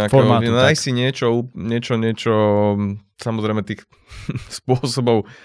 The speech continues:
Speaker 2: Hej.
Speaker 1: ako sa, ako sa, ako, ako napísať fiktívny príbeh, zase nie je toľko, aby si skákal
Speaker 2: Mm.
Speaker 1: z jedného na druhý, ale dať si jednoducho naozaj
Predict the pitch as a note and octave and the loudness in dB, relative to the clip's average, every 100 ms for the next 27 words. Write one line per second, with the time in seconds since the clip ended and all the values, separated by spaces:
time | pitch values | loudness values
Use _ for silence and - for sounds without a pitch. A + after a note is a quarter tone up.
0 | - - A2 G2 A#2 G2 G#2+ A2+ A2 G#2+ | -14 -4 -2 -2 0 0 0 -4 -2 0
1 | G#2+ G#2 G#2 G2+ G2+ G#2+ G#2+ G2+ G#2+ G#2 | 2 2 0 0 -4 -4 -6 -4 -2 -2
2 | G2+ A2 G#2 A2+ G#2 A2+ A2 G2+ G#2+ A2 | -2 -6 -6 -8 -6 -4 -4 -2 -2 0
3 | G#2 - G#2+ G#2 G#2 G#2+ G#2+ G#2 G#2 G#2 | -2 -4 -4 -2 -2 -2 -2 -2 -4 -2
4 | A#2+ A#2+ G#2 G#2 - - G#2+ G#2+ C#3+ B2+ | -4 -4 -6 -8 -10 -6 -4 -2 -2 0
5 | A2 A2 G#2 G2+ A2 B2+ D3+ D3+ _ _ | 0 -2 -2 -2 -2 -2 -4 -6 _ _
6 | _ _ A2+ A#2 B2 F3+ G#3 F3+ D#3 D#3 | _ _ 0 2 2 2 0 2 2 2
7 | D3+ C#3+ C#3 C3 C3 A#2+ A2 | -2 -2 0 0 2 2 2